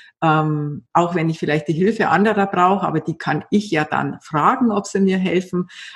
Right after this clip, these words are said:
aber ich kann nicht darauf warten, dass jemand anders meine Ziele erreicht. Da wären wir nämlich wieder beim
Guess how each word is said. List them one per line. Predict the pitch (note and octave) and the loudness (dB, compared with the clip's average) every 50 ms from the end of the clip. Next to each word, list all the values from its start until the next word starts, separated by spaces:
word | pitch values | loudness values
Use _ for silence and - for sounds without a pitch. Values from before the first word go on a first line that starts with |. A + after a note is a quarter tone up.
| - - | -6 0
aber | - E3 E3 D3+ E3 D#3 - | 2 2 4 4 2 0 0
ich | - D#3+ - | -2 -6 -4
kann | - F3 D#3+ F3+ | -2 0 2 2
nicht | F3+ F3+ F3+ - | 2 0 0 0
darauf | E3 D#3 D#3 | 0 0 2
warten, | C#3+ C#3+ D3+ - - D#3+ | 2 0 0 0 0 -2
dass | E3 D#3+ D#3+ | -2 -2 -2
jemand | - E3 D#3+ D#3 D3+ D3+ | -2 -2 -2 0 -2 -2
anders | - - D3 D#3 D#3 - C#3+ | -2 0 0 -2 -2 -2 -4
meine | C#3+ D3 D3 C#3+ C3+ | -4 -4 -4 -4 -6
Ziele | - - D3 D3 D#3 | -4 -4 -2 -2 -2
erreicht. | C#3 C#3 - C#3 C#3+ D3 - _ - | -4 -4 -4 -4 -6 -6 -10 _ -6
Da | - D3 C#3+ | -6 -2 2
wären | D#3 D#3+ D#3+ | 2 4 4
wir | D#3+ D#3 | 4 2
nämlich | D#3 D3 D3+ D3 - | 2 0 0 0 0
wieder | E3 D3 D#3+ D#3 | 0 2 0 0
beim | - D3+ D3 C#3+ D3 D3 C#3 - | 0 -2 -2 -2 -2 -2 -4 -6